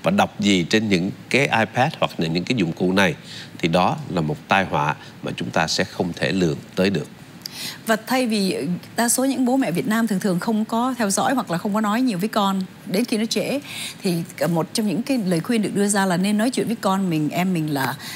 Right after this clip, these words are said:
Speaker 2: những cái chuyện đó là những cái trò trào lưu nguy hiểm.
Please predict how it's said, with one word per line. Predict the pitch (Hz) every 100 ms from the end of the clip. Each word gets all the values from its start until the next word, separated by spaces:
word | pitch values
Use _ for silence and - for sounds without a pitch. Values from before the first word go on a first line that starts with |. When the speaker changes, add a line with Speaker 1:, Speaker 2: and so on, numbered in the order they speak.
| -
Speaker 2:
những | 208 247
cái | 262
chuyện | - 147 240
đó | 185 262 262
là | 165
những | 156 196
cái | 254
trò | 214 160 151 151 113 95 -
trào | 156
lưu | 175 202
nguy | 208
hiểm. | 190 120 110